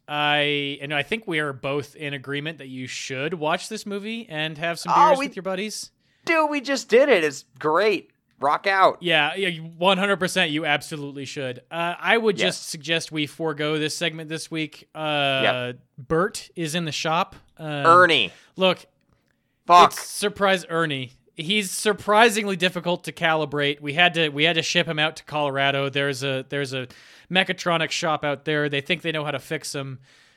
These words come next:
Speaker 1: The colander apparently was put on backwards, uh, so that's part of it. Um, look, there's, there's a laundry list of things wrong. We, we ba-, basically just stacked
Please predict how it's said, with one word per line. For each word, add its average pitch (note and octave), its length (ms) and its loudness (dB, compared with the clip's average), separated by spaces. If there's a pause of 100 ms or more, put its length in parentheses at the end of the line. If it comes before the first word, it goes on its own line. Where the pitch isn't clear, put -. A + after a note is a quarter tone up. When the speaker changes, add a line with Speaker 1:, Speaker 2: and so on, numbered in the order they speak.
(440)
Speaker 1:
The E3+ 260 -6
colander F3 560 4
apparently E3+ 380 0
was D3 160 -4
put D#3+ 160 -4
on C#3+ 160 -2
backwards, D#3+ 800 -4 (120)
uh, C#3+ 380 -6
so C#3+ 180 -8
that's C#3 220 -6
part D#3 320 -6
of D#3 60 -8
it. E3 280 -10 (300)
Um, B2 580 -12 (360)
look, E3+ 220 0
there's, G3 220 2
there's F#3 260 2
a F3 60 2
laundry D3+ 520 0
list C#3 200 -8
of B2 80 -16
things B2+ 240 -6
wrong. C3+ 160 -6 (280)
We, E3+ 200 -8 (200)
we D4+ 180 0
ba-, A#3 240 2
basically F#3+ 400 -2
just C3+ 180 -8
stacked F3 440 2